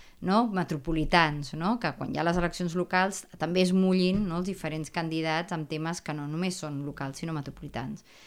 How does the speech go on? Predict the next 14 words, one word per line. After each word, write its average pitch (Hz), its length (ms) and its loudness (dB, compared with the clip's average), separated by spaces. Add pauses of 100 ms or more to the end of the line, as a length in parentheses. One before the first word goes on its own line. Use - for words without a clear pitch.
(760)
I 151 100 -2
no 170 120 2
aconseguim, 180 760 4
diguéssim, 156 400 -2
que 143 120 -4
es 131 100 -8
parli 139 380 0
d'això, 135 520 -4
no? 190 260 2
Vull 208 140 4
dir, 175 240 4 (680)
aquest, - 320 0 (500)
aquesta, 214 380 4 (420)
no, - 140 -6